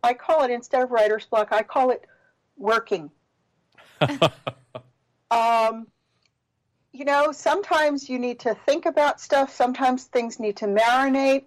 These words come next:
Speaker 1: And if you start to pathologize it, then you're gonna, you're gonna freeze yourself up.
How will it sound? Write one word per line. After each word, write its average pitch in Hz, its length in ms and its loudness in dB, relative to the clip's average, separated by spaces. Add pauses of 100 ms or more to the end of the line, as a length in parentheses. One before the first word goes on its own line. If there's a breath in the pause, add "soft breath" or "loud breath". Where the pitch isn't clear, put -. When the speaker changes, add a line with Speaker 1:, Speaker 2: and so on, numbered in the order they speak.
Speaker 1:
And 240 380 2
if 254 220 -2
you 262 120 0
start - 460 -2
to 403 100 0
pathologize 269 1120 0
it, 359 260 -2 (920 soft breath)
then 262 480 2
you're 269 180 0
gonna, 277 420 0
you're 254 160 -6
gonna 247 200 2
freeze 233 400 -2
yourself 175 460 2
up. - 340 0